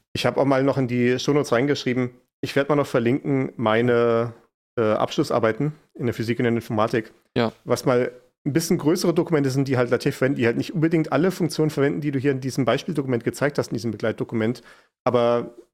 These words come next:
Speaker 1: die vielleicht halt zeigen, ja, es, es, es sieht halt einfach so ein bisschen komisch aus, wenn ein Glossar mit einem Eintrag und ein, äh, Abbildungsverzeichnis irgendwie mit, mit dann irgendwie nur einem Eintrag oder so, ne, oder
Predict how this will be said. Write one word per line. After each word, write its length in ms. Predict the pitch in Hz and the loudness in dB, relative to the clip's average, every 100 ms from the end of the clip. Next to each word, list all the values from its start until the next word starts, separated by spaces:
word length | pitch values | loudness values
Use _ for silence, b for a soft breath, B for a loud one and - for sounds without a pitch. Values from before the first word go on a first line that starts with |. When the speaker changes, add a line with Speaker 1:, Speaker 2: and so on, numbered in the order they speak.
| - | -10
Speaker 1:
die 60 | |
vielleicht 240 | 139 147 147 | -2 0 2
halt 200 | 127 - | -2 0
zeigen, 380 | 127 123 131 113 | 0 2 2 2
ja, 180 | 110 127 | 2 2
es, 160 | 123 | -4
es, 200 | 143 - | -8 -8
es 120 | - - | -6 -4
sieht 180 | 175 | 0
halt 100 | 190 | 0
einfach 180 | 151 151 | 0 -2
so 100 | 147 | -4
ein 20 | |
bisschen 220 | 143 160 - | -4 -4 -2
komisch 260 | 156 160 | -2 0
aus, 140 | 147 143 | -2 0
wenn 100 | 127 | -2
ein 100 | 120 | 0
Glossar 400 | 131 - 120 139 | 0 2 0 0
mit 100 | - | -4
einem 140 | 117 | -4
Eintrag 480 | - 131 - 127 123 | -4 -4 -2 -2 -2
und 160 | - 117 | -8 -6
ein, 200 | 127 131 - | -8 -8 -8
äh, 40 | 123 | -4
Abbildungsverzeichnis 1040 | 117 117 - - 151 139 - 131 131 123 | -2 -4 -4 -4 -2 -2 -4 -2 -2 -2
irgendwie 160 | 131 123 | -4 -4
mit, 340 | 127 - _ | -6 -12 _
mit 240 | 156 120 127 | -14 -10 -6
dann 200 | 123 131 | -6 -4
irgendwie 180 | 120 | -4
nur 160 | 123 120 | -2 -2
einem 160 | 131 127 | -2 -4
Eintrag 340 | 127 131 - | -6 -8 -4
oder 140 | 127 | -4
so, 160 | 110 123 | -2 -2
ne, 100 | 120 | -2
oder 220 | 127 113 | -4 -4